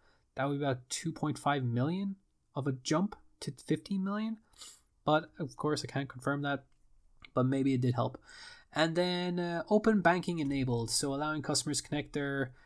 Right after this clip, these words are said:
external accounts in one place. So, um, yeah, I actually did that this week. I connected my,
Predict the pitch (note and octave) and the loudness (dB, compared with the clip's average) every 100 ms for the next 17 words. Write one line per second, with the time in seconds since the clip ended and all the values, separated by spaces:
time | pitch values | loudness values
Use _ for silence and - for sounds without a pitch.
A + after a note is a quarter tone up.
0 | - _ _ _ - - F3 F3 E3 D#3 | -20 _ _ _ -4 2 4 4 4 2
1 | - C#3+ C3+ - - - B2+ B2+ B2 C3+ | 2 0 2 2 0 -2 0 2 2 2
2 | A#2 - - - - C3+ B2+ B2+ B2+ B2+ | 2 2 0 0 -2 0 0 0 -2 -2
3 | B2+ B2+ B2+ B2 - A3+ E3+ B3 - C3 | -2 -2 -4 -6 4 6 6 4 2 2
4 | B2 B2+ B2 - - C#3 D3 D3 C#3 E3+ | 2 2 0 -2 -4 -4 -4 -4 -4 -6
5 | E3+ E3 C#3+ C#3 C3 C3 C3 B2+ | -6 -6 -2 0 2 2 0 -2